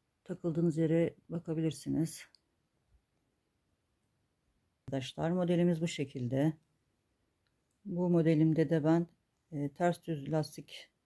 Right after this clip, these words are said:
uyguladım. Modelimiz gördüğünüz gibi yelek, hırka modeline gayet uyumlu. Anne yeleği olarak da örebilirsiniz. Eğer çeyiz için örmek istiyorsanız angor iple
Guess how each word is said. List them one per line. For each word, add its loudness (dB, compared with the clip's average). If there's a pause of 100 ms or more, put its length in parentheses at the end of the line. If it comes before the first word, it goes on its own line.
(420)
uyguladım. -4 (1900)
Modelimiz 0
gördüğünüz 2
gibi 4 (1200)
yelek, 2
hırka -6 (160)
modeline 2 (160)
gayet 0
uyumlu. 2 (920)
Anne 4
yeleği 4
olarak 0
da -4
örebilirsiniz. -2 (500)
Eğer 0
çeyiz -4
için -6
örmek 2
istiyorsanız -4
angor 4
iple -2